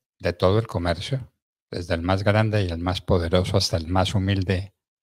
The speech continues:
de los tenderos de Colombia tienen relación con fenalco. Y fenalco capta, fenalco recibe el impulso que le mandan los comerciantes de todo el país. Y la situación es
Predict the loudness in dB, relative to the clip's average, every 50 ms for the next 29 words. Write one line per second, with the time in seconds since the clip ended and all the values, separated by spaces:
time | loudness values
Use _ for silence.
0 | _ _ _ -2 -2 0 -2 -2 -2 -4 -4 -2 0 2 2 2 2 -2 -6 -8
1 | -10 -8 _ -4 -4 -2 0 0 2 2 0 0 -2 -4 -6 -8 -10 _ _ _
2 | _ _ _ _ _ _ _ _ _ _ _ 0 0 2 2 0 0 0 -2 -4
3 | -4 -6 -4 -4 -4 -4 -4 -6 -6 -8 -6 -6 -8 -6 -6 -8 -10 -10 -16 -20
4 | -20 -20 -20 _ _ _ _ _ _ _ _ _ _ _ _ _ _ _ _ _
5 | -8 -6 -2 0 2 4 6 4 4 4 2 0 4 6 6 6 6 4 0 0
6 | 0 -4 -6 _ _ _ _ _ _ _ _ _ _ _ -4 -2 0 0 -2 -2
7 | -2 -2 -2 -2 -2 _ _ -8 -6 -4 -2 -2 0 0 0 0 0 0 -2 -4
8 | -8 -12 -16 _ _ _ _ _ _ _ _ _ _ _ _ _ _ _ _ _
9 | _ _ -4 -2 -2 -2 -2 -4 -6 0 2 2 2 2 2 2 2 0 0 -2
10 | -10 _ _ _ _ _ _ _ _ _ _ _ _ -6 -4 -2 0 2 4 4
11 | 4 2 2 0 0 0 -2 -4 -4 -4 -4 -4 -4 -4 -4 -4 -2 0 0 -2
12 | 0 -2 -4 -6 -4 -8 -10 -4 -2 -2 -2 -2 -6 -10 -12 -12 -12 -12 -10 -12
13 | -14 -14 -14 _ _ _ _ _ _ _ _ _ _ _ _ _ _ _ _ _
14 | _ -8 -6 -4 -4 -4 -4 -4 -6 -6 -2 -2 -2 0 2 2 2 4 2 2
15 | 0 -2 -4 -8